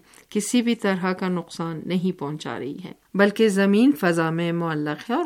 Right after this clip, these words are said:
خداوند عالم قادر و مہربان اور حکیم نے اس میں جذب کرنے کی صلاحیت پیدا کی ہے تاکہ ہم زمین پر جہاں بھی چاہیں سکون سے رہیں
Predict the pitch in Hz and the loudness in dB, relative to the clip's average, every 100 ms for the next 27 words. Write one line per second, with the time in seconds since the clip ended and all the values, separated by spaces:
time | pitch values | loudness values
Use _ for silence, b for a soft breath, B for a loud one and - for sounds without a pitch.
0 | - 190 185 185 190 185 180 180 180 180 | -2 0 2 2 2 0 0 0 0 -2
1 | - 165 165 165 170 165 170 175 165 160 | -2 -2 -2 -2 -2 -4 -6 -8 -6 -4
2 | 165 180 B B B - 170 165 170 - | -4 -8 B B B -2 -2 -2 -4 0
3 | 196 208 208 - 180 - 165 160 175 220 | 0 2 0 -2 -6 -6 -8 -4 -2 -2
4 | - 196 190 185 180 185 - 170 165 160 | -4 -2 0 0 -2 -4 -4 -2 -2 -4
5 | 165 160 156 180 160 143 151 - 180 214 | -6 -6 -6 -4 -4 -4 -8 -10 -8 -6
6 | - 208 196 196 196 196 190 185 180 180 | -4 -2 -2 0 0 0 2 2 2 0
7 | 180 180 180 175 196 226 220 - 202 202 | 0 -2 -2 -2 -2 -2 -2 0 0 0
8 | 196 - 180 - 151 151 170 180 202 | -2 -4 -8 -6 -8 -4 -2 0 -2